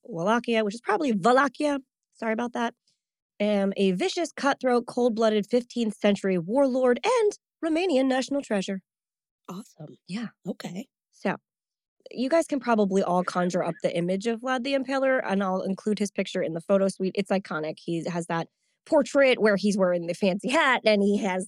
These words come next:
Speaker 1: the mustache and the long hair and the pointy nose and the whole thing. So he definitely looks the part.
Speaker 2: He sure does, yeah.
Speaker 1: Pale, thin, aquiline nose, accented with a mustache. Fancy clothes, eyes that show the exhaustion of the undead. He kinda looks like,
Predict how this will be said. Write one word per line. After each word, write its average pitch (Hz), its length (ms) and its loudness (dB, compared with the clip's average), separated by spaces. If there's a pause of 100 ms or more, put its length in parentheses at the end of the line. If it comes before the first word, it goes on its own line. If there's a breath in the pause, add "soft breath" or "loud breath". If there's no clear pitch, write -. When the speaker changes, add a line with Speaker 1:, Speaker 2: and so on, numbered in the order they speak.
Speaker 1:
the 180 380 -2
mustache 262 640 0
and 208 100 2
the 196 60 2
long 220 240 4
hair 226 420 4
and 190 140 4
the 196 40 -4
pointy 220 240 0
nose 202 360 6
and 190 100 0
the 185 60 0
whole 180 200 0
thing. 170 300 -4
So 196 120 -4
he 233 80 0
definitely 370 400 0
looks 233 340 2
the 214 100 -2
part. 147 400 -2
Speaker 2:
He 185 140 -8
sure - 180 -10
does, - 260 -10
yeah. 180 180 -10 (220)
Speaker 1:
Pale, 302 400 6
thin, 262 400 4
aquiline 214 480 4
nose, 202 440 8
accented 185 360 -2
with 175 120 -4
a 180 40 -4
mustache. 165 600 -6 (520)
Fancy 339 260 2
clothes, 269 600 6
eyes 208 420 4
that 208 380 6
show 196 540 6
the 202 120 2
exhaustion 202 720 4
of 196 100 4
the 196 160 4
undead. 185 500 4
He 190 100 -4
kinda 185 260 0
looks 185 200 -2
like, 170 200 0